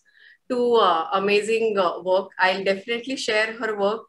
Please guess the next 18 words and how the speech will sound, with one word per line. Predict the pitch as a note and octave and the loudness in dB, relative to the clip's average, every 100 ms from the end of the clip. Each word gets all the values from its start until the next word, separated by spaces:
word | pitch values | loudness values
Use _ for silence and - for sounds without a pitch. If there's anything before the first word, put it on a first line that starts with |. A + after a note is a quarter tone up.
| - | -4
uh, | G3 F3+ F3+ | 0 0 0
at | F#3 F#3 | -2 -2
the | G#3+ | -2
end | G3+ F#3+ G3 | 0 0 0
of | G#3 G3 | 0 0
this, | G#3 G#3 - | 0 0 -2
uh, | F#3+ F#3 | -2 0
particular | F#3 F#3 G3+ G3+ G3 | -2 -4 -6 0 0
video. | F#3+ F#3 F#3 A#3+ G4 _ _ - - - | 0 -4 0 -2 -4 _ _ -20 -20 -8
But, | G3+ G#3+ G#3+ - | 4 6 6 2
um, | A3 G#3 G3 F3+ F3 F3 F3 | 2 4 4 2 0 -2 -2
uh, | - F3+ | 0 0
she | F3+ - B3 | 0 -2 2
makes | B3 A#3+ | 0 0
amazing | G3+ G3+ G#3 G#3+ A#3 A3+ | 0 2 2 0 -4 -4
cookies | G3+ A3 G#3+ | -6 -4 0
as | G#3+ G#3 | 2 2
well. | G3 F#3+ B3 | 2 0 0